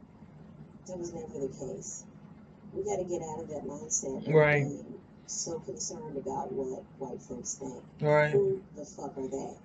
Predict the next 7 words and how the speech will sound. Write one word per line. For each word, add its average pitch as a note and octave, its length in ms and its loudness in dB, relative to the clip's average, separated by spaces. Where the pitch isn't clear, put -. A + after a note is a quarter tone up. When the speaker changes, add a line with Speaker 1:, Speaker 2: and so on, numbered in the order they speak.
Speaker 2:
Right. D#3+ 540 12
Well, G#3 200 12
I A3+ 40 10
feel A3+ 120 12
the G#3 60 12
same G#3 420 12
way. G3+ 360 12